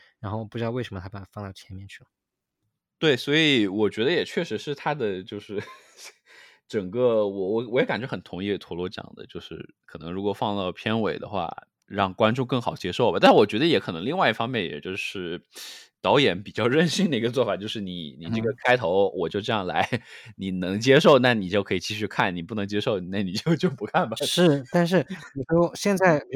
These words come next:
Speaker 1: 因为现在电影最后，我，呃，我觉得很有趣的就是，因为他们最后到，走到那个山头上嘛，然后王学兵
Speaker 3: 嗯。嗯哼。
Speaker 1: 了一下，然后后来王学兵是转身走开，然后镜头还在那儿，我们就看到那个山下的那个城镇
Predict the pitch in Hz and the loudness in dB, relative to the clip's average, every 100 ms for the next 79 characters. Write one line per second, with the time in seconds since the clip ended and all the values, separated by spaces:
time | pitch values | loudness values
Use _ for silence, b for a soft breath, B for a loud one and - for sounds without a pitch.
0 | 139 180 156 202 175 151 - 151 95 101 | -2 0 0 2 2 2 2 0 -2 -4
1 | 143 127 - 131 113 104 110 107 - 101 | -2 -2 -2 -4 -2 -4 -4 -8 -8 -6
2 | 101 98 101 113 101 127 127 127 - - | -6 -6 -8 -8 -6 -6 -4 -6 -6 -6
3 | 131 117 117 117 127 120 127 110 - _ | -4 -4 -8 -8 -6 -4 -4 -6 -12 _
4 | _ - 139 123 120 113 117 - 98 117 | _ -6 -4 -4 -4 -8 -12 -16 -8 -6
5 | 117 107 127 107 - 101 - 110 101 - | -4 -4 -4 -6 -8 -8 -6 -6 -6 -12
6 | b b b - 113 117 117 113 120 110 | b b b -4 -2 0 0 -2 -4 -4
7 | 120 123 - 120 113 123 101 - 95 B | -6 -6 -6 -4 -2 -2 -2 -6 -8 B
8 | B B - 110 117 110 _ _ - - | B B -8 -4 -4 -6 _ _ -16 -8
9 | 120 113 117 _ _ 127 107 117 120 120 | -6 -6 -8 _ _ -8 -4 -2 -4 -6
10 | - _ - 92 113 120 107 104 - 110 | -12 _ -8 -6 -6 -6 -10 -10 -6 -6
11 | 98 - 113 107 101 98 117 110 98 101 | -6 -6 -8 -8 -10 -10 -8 -8 -8 -10
12 | - 117 110 - 120 113 101 - 120 120 | -12 -10 -10 -12 -12 -10 -10 -10 -8 -8
13 | 107 104 104 - 98 131 110 | -8 -8 -12 -12 -10 -8 -8